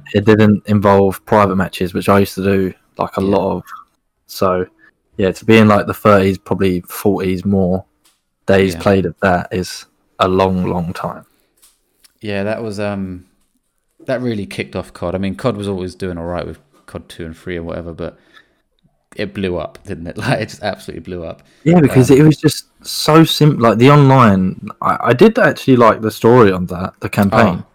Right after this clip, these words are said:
Speaker 2: Oh, love it. One of the best ones ever.
Speaker 1: Yeah,
Speaker 2: In,
Speaker 1: but
Speaker 2: in terms of first-person shooters.
Speaker 1: But the online of that was so good because it was, wasn't overcomplicated. I mean, I know this come out years ago before, well, yeah, years ago, where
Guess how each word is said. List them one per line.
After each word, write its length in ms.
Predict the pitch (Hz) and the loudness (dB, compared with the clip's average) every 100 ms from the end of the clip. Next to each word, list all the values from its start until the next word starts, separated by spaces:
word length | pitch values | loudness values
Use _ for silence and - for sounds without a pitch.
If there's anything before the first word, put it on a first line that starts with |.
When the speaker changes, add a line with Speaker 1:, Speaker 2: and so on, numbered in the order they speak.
| _ | _
Speaker 2:
Oh, 40 | 104 | -8
love 200 | 101 92 | -8 -6
it. 100 | 85 _ - | -10 _ -8
One 100 | 104 | -6
of 100 | 95 | -6
the 40 | |
best 140 | 90 - | -10 -10
ones 180 | 90 | -10
ever. 220 | 90 85 85 _ _ _ _ | -10 -12 -18 _ _ _ _
Speaker 1:
Yeah, 280 | 143 131 98 | 4 6 4
Speaker 2:
In, 200 | 107 107 | 0 -2
Speaker 1:
but 160 | 98 110 | 2 2
Speaker 2:
in 140 | 101 | 2
terms 220 | 95 101 90 | -4 -6 -6
of 140 | 85 _ _ _ _ | -14 _ _ _ _
first-person 500 | _ 92 - 90 - | _ -10 -10 -14 -14
shooters. 400 | 90 - 101 _ _ _ _ _ _ _ _ _ _ _ _ _ _ | -16 -16 -20 _ _ _ _ _ _ _ _ _ _ _ _ _ _
Speaker 1:
But 180 | 117 127 | -2 2
the 100 | 139 | 6
online 340 | 165 160 175 | 8 8 8
of 120 | 147 101 | 6 4
that 160 | 101 | 2
was 160 | 104 101 | 0 -4
so 420 | - 143 143 127 | 2 6 6 4
good 320 | 110 143 117 | 4 4 6
because 300 | 101 - 107 | 2 -6 -6
it 80 | 107 | -4
was, 320 | 107 107 110 _ - _ | -4 -8 -14 _ -20 _
wasn't 260 | 135 160 135 | 0 2 4
overcomplicated. 1000 | 123 110 107 120 104 98 92 90 101 - 107 | 2 2 0 -2 -2 -6 -8 -10 -12 -10 -2
I 160 | 110 | 2
mean, 140 | 120 120 | 4 4
I 100 | 127 | 6
know 180 | 139 | 6
this 200 | 131 107 | 6 4
come 220 | - 117 110 | -2 0 2
out 240 | 98 95 | 0 -4
years 360 | 101 107 107 98 | -2 2 2 -2
ago 240 | 98 95 | -4 -4
before, 500 | 95 95 101 95 95 - _ _ | -6 -8 -6 -6 -8 -12 _ _
well, 280 | 113 98 90 - | -4 -2 -4 -8
yeah, 260 | 107 92 87 _ | -4 -4 -6 _
years 320 | 110 110 107 104 | 2 2 2 -2
ago, 240 | 98 92 | -6 -6
where 340 | 95 98 98 | -6 -4 -6